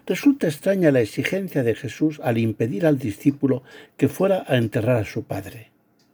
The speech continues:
Algún sentido debe tener la propuesta de ir a anunciar el reino de Dios antes que cumplir con un deber piadoso con los propios. La familia. Jesús no niega las relaciones familiares cuando él mismo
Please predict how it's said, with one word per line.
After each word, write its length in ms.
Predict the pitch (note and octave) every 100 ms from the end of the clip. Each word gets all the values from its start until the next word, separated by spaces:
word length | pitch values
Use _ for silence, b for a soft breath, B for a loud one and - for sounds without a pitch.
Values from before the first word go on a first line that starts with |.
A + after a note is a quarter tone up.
| b b b b
Algún 340 | C#3 C3 A#3+
sentido 580 | A#3+ F3 D#3+ - B3 D3
debe 220 | A#2 A#2
tener 360 | G#2+ B2+ D3 D3+
la 120 | B2+
propuesta 600 | B2+ A2+ D#3 E3 - C#3+
de 100 | A2+
ir 160 | C#3+ E3
a 80 | C3+
anunciar 440 | A#2+ G#2+ D#3 D#3+
el 120 | D3
reino 320 | C#3+ D#3 D#3
de 140 | D3 D3+
Dios 260 | E3+ D#3+ - -
antes 360 | F3+ A3+ E3
que 140 | - C#3
cumplir 400 | C3 A2 G3 G#3
con 180 | D3
un 140 | B2+ A#2
deber 280 | A2 C3+ C3
piadoso 600 | A#2 G#2+ B2 A2+ G2 - b b
con 160 | - A#2+
los 160 | G#2 -
propios. 600 | - - - - - - _ _ _ _ _ _ _ _ _ -
La 100 | D#3
familia. 580 | - A#2+ G#2 - A2+ - _ _ _ B B B -
Jesús 360 | E3+ - A3+
no 140 | F#3 D3
niega 340 | C#3+ G#3 D#3
las 140 | A#2+
relaciones 460 | G2+ G#2+ - C3+ A2
familiares 640 | B2+ A2 G2+ C3+ D3+ C3
cuando 320 | - B2 A2 B2+
él 140 | C3+
mismo 420 | C3 - - F2+